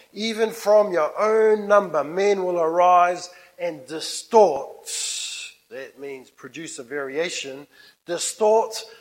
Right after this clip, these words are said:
the truth in order to draw away disciples after them." Do you get it? You get it? There's some variation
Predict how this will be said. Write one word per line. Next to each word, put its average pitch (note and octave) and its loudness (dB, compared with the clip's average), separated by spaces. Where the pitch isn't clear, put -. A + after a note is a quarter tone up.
the D3+ -4
truth F#3 -2
in D3+ -10
order F3 0
to C#3+ -14
draw F3+ 0
away E3+ 0
disciples C#3+ -10
after C3+ -4
them." A#2 -16
Do D3+ -12
you D#3+ -10
get G3 0
it? A3+ 4
You - -18
get F#3 -2
it? G3 0
There's F#3 -6
some A#3+ 2
variation G#3 2